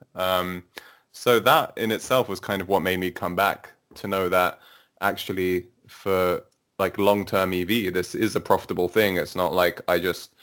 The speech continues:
you know, took a punt on something and lost. It's like,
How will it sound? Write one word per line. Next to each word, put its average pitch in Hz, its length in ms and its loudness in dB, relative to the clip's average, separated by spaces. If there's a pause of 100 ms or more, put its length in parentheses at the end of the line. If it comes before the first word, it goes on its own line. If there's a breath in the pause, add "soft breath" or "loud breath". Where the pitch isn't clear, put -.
(480 soft breath)
you 110 100 -6
know, 87 220 2
took - 360 -4
a 90 60 4
punt 90 420 0
on 87 120 -6
something 87 640 -2 (240)
and 82 160 -2
lost. - 480 0 (140)
It's 90 240 -6
like, 82 260 -6